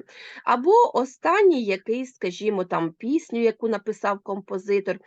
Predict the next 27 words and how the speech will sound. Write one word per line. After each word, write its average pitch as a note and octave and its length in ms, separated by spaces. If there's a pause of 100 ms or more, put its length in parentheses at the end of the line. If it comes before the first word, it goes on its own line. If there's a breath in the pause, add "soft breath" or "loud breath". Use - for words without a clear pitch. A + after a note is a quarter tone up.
(260 soft breath)
твір, A3+ 320
який B3+ 320
написав G#3+ 520
письменник, F#3+ 640
кажуть, G3 300
що F#3+ 100
це B3 200
була G#3+ 320
його G3 260
лебедина F#3 460
пісня. - 420 (520 loud breath)
Солом'яна A4 560
вдова F#4+ 320
так G4 220
кажуть F#4 300
про D#4+ 140
жінку, F4 380
яка D#4 200
тимчасово E4 680
залишилася D4 680
без C#4 220
чоловіка C4+ 600
або G#3 200
не A3 140
живе G#3 440
з G3 180
ним. G3+ 300